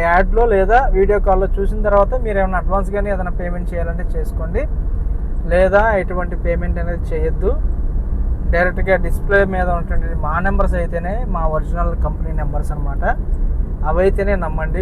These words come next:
వేరే నెంబర్స్ నుంచి అయితే ఎవరు ఏ ఫోన్లు చేసినా వాళ్ళ మాయలో అయితే పడద్దు, అదొకటి గమనించండి ఫ్రెండ్స్. మన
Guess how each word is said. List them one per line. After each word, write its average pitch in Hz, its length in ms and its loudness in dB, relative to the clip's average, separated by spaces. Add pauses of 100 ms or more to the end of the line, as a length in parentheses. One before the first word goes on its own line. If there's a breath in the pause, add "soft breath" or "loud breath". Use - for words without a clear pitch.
వేరే 175 260 2
నెంబర్స్ 160 380 0
నుంచి 156 220 -2
అయితే 165 180 -4 (680)
ఎవరు 190 220 0 (140)
ఏ - 20 0 (120)
ఫోన్లు 170 320 -2
చేసినా 160 340 0
వాళ్ళ 160 280 2 (140)
మాయలో 151 360 0
అయితే 156 240 0
పడద్దు, 143 380 0 (1800)
అదొకటి 151 280 2
గమనించండి 156 520 0
ఫ్రెండ్స్. - 240 2 (2500)
మన 165 100 2